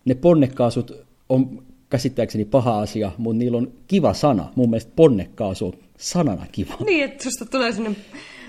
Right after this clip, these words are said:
Speaker 2: käytä ponnekaasuainetta, niin susta tulee vähän ponnekkaampi. <laughs>
Speaker 1: Ponnekkaampi nimenomaan.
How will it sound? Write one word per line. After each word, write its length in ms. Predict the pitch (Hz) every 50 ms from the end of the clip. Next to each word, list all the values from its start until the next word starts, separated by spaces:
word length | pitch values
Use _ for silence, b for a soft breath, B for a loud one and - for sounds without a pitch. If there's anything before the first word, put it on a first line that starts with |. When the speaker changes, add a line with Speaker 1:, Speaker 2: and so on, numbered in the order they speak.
| 214 B _ - 208 - -
Speaker 2:
käytä 280 | 262 262 262 247 226 226 -
ponnekaasuainetta, 1160 | - 269 269 247 214 214 - - 220 214 208 202 - - 233 240 233 214 190 190 - - 190 185
niin 120 | 185 190
susta 220 | 190 185 - 190 170
tulee 260 | - 190 180 175 170
vähän 160 | 170 170 170
ponnekkaampi. 960 | 170 - - 190 185 175 165 165 - - - - 156 151 165 180 - 240 240 240 240 202 -
<laughs> 160 | - 226 214
Speaker 1:
Ponnekkaampi 600 | 330 285 208 151 131 123 - - 117 117 - 175
nimenomaan. 560 | 240 285 208 165 160 165 196 180 131 110 107